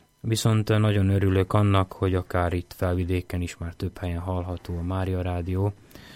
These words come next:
akár szülőfalumban is, ugye, Perbetén, vagy akár Újvár környékén, vagy akár, ugye, Ipolyság környékén,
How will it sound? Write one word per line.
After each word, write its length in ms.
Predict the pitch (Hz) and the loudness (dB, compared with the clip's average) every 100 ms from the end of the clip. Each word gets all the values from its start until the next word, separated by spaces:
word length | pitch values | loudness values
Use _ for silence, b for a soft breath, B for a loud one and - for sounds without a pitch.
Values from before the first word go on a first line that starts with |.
| B B | B B
akár 320 | 101 - 85 - | -12 -8 -8 -4
szülőfalumban 800 | 104 95 92 - 87 90 87 87 | 0 0 0 -4 -4 -2 -2 -2
is, 280 | 87 - - - | -4 -8 -20 -16
ugye, 240 | - 87 87 - | -10 -8 -10 -10
Perbetén, 640 | 90 87 90 - 87 85 B B B B B | -8 -8 -8 -8 -8 -8 B B B B B
vagy 120 | 92 | -4
akár 640 | 90 87 92 87 87 87 - - | -4 -4 -2 -2 -2 -6 -14 -8
Újvár 440 | 98 98 92 90 | -2 0 2 0
környékén, 800 | - 92 87 85 85 - 87 85 | -2 -2 -2 -4 -4 -6 -4 -4
vagy 140 | 85 80 | -6 -10
akár, 300 | - - 85 | -12 -12 -8
ugye, 160 | 82 | -8
Ipolyság 640 | 80 92 98 95 - 92 85 | -6 -6 -2 -4 -2 -6 -6
környékén, 720 | - 90 90 85 - 87 85 | -6 -4 -4 -6 -4 -4 -4